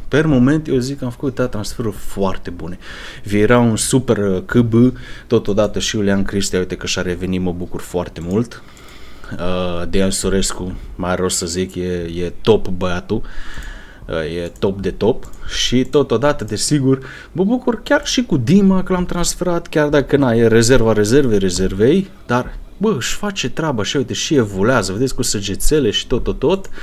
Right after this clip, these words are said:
Totodată îmi place foarte mult că l-am luat pe Gania, ia uite, deja ne-a ajutat de multe ori Gania, nici nu știu, are câte am, are unsprezece apariții și a venit prin iarnă. Și, na, știți cum e jocul ăsta, nu știu exact dacă își contorizează chiar la toate meciurile faza.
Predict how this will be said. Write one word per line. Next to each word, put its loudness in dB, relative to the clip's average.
Totodată 2
îmi 0
place 2
foarte -2
mult 2
că 0
l-am 2
luat 2
pe 2
Gania, 4
ia 4
uite, 0
deja 2
ne-a 2
ajutat 0
de -2
multe 0
ori 0
Gania, 0
nici 6
nu 0
știu, 0
are 2
câte 0
am, 2
are 2
unsprezece 0
apariții -2
și -2
a 2
venit 0
prin 2
iarnă. 2
Și, -2
na, 0
știți -4
cum -2
e 0
jocul -2
ăsta, -4
nu -2
știu -4
exact -4
dacă -2
își -4
contorizează -2
chiar 2
la -2
toate -6
meciurile -4
faza. -4